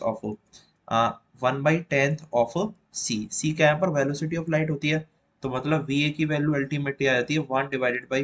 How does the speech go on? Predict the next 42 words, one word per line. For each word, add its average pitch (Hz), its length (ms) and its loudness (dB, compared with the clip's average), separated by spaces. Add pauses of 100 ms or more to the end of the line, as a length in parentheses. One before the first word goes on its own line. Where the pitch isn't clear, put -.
forty 156 360 -2 (320)
times 104 340 -2
of 180 100 -6 (140)
C। 101 180 -8 (680)
Now, 147 240 4 (520)
अपन 139 320 2
से 170 180 0
पूछा 156 260 2
क्या 156 140 2
है 135 100 4
बच्चों, 131 220 -4
यहाँ 131 200 -2
पर 190 140 0 (520)
अपन 139 220 -2
से 156 100 -2
पूछा 156 260 -2 (100)
दोनों 143 200 4
की 196 260 -4
kinetic 143 420 0
energy 135 320 -2
का 214 160 0 (180)
रेशियो। 107 440 0 (400)
तो - 60 -8
कहने 139 280 2
का 151 120 2
मतलब 147 320 -2
पहला 147 300 6
ऊपर 151 360 2
क्या 147 120 2
दे 139 100 0
रखा 127 180 -2
अपन 120 160 -6 (100)
को, 113 80 -6 (500)
प्रोटॉन 131 320 0
दे 151 100 4
रखा 151 180 2
है, 165 80 0
तो 165 120 -4
मतलब 147 340 -2 (140)
ke 143 100 0 (920)
of 120 260 -2 (920)
proton 135 460 2